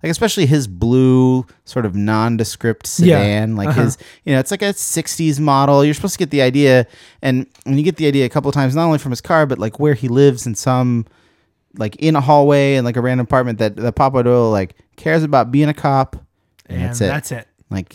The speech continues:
Speaker 1: the rest of his life doesn't exist.
Speaker 2: And weird things with ladies.
Speaker 1: You know, meeting a lady who's riding a bicycle.
Speaker 2: <laughs> Yep. Um,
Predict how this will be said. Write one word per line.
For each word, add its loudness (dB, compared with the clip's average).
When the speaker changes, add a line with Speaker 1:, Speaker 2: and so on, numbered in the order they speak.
Speaker 1:
the -4
rest 0
of -4
his -4
life 2
doesn't 0
exist. -6
Speaker 2:
And -8
weird -6
things -8
with -12
ladies. -16
Speaker 1:
You -2
know, 0
meeting 0
a 4
lady 2
who's 2
riding 4
a -2
bicycle. -8
Speaker 2:
<laughs> -20
Yep. -10
Um, 0